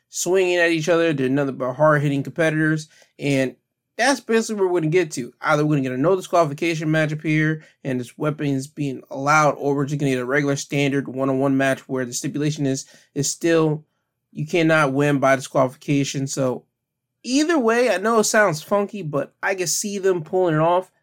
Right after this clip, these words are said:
'cause again, N X T, they like to be creative with a lot of things. So I can see them pulling off that type of situation with Dijak and Ilya.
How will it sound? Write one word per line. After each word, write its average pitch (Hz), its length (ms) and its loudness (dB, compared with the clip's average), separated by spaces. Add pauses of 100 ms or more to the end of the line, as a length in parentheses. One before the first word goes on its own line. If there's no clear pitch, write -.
'cause 139 160 -4
again, 143 180 0
N 147 100 -2
X 156 180 -4
T, 165 80 0
they 131 100 -2
like 135 160 2
to 135 60 -2
be 127 140 -4
creative 139 380 -4
with 135 100 -2
a 135 40 2
lot 139 140 2
of 139 80 -6
things. 151 380 -2 (340)
So 151 300 0
I 170 100 0
can 160 100 -4
see 180 180 -2
them 170 160 0
pulling 160 280 0
off 156 140 0
that 147 180 2
type 147 240 0
of 135 140 -4
situation 151 500 -6
with 139 200 -2
Dijak 139 460 0
and 117 100 -12
Ilya. 175 380 0